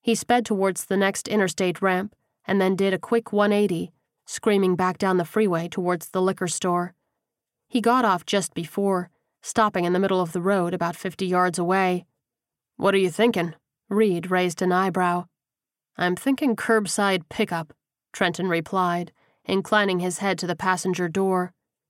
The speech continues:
"What kind of wingspan does that door have?" His companion opened the door wide and then slammed it shut with a shrug. "Five feet, maybe,"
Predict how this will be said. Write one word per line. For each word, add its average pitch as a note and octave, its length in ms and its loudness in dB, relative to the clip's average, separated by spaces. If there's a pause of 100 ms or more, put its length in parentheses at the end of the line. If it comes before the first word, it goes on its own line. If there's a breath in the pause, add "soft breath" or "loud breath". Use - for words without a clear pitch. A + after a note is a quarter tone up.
(320)
"What G#3+ 120 -12
kind C4 160 2
of G3+ 80 4
wingspan F#3+ 460 2
does E3 140 -8
that F3 180 2
door F#3 240 2
have?" F3+ 380 -2 (760)
His B3 180 0
companion A3+ 500 2
opened F#3 300 0
the F3 120 -2
door F3+ 140 2
wide F3 520 -2 (320)
and F#3 120 0
then F3 140 2
slammed F#3+ 360 -2
it E3 140 -4
shut - 300 -2
with F3 100 -6
a E3 60 -2
shrug. F#3 480 -2 (720)
"Five F3 320 0
feet, A3 260 -2
maybe," G#3 380 2